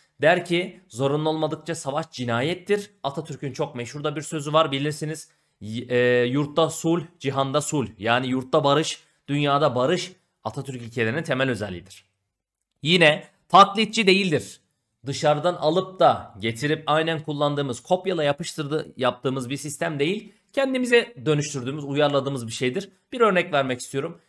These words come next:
Biz medeni kanunu İsviçre medeni kanundan örnek alıp Türk medeni kanununa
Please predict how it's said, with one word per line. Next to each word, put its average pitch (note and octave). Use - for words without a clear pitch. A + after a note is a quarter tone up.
Biz G3
medeni D3+
kanunu E3+
İsviçre E3+
medeni B2+
kanundan B2
örnek C3+
alıp B3
Türk D4
medeni D#3+
kanununa D3